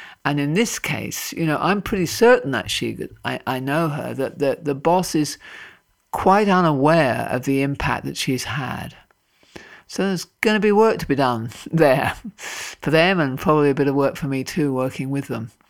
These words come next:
But let me give you a personal story, ano-, another example here. I spend a lot of time with clients, you know, helping them to change their culture.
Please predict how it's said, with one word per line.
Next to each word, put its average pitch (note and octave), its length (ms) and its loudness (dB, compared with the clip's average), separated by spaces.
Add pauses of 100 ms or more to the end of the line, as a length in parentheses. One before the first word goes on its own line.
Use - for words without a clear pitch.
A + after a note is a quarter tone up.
(580)
But - 320 -2
let A3+ 160 2
me C4 120 0
give C4 140 0
you B3 140 4
a G3+ 60 4
personal F#3 500 0
story, B2+ 380 -2
ano-, C#3+ 300 -4
another D#3 360 -2
example B2+ 480 -6
here. C3+ 220 -4
I E3 160 0
spend D#3 260 -4
a C#3 60 -2
lot C3+ 120 -2
of B2 80 -8
time C3 220 -8
with B2 140 -12
clients, B2+ 500 -10
you C#3+ 80 -10
know, B2 140 -8
helping C3+ 420 -8
them C3 240 -8
to - 100 -16
change B2+ 400 -6
their B2+ 160 -6
culture. - 540 -14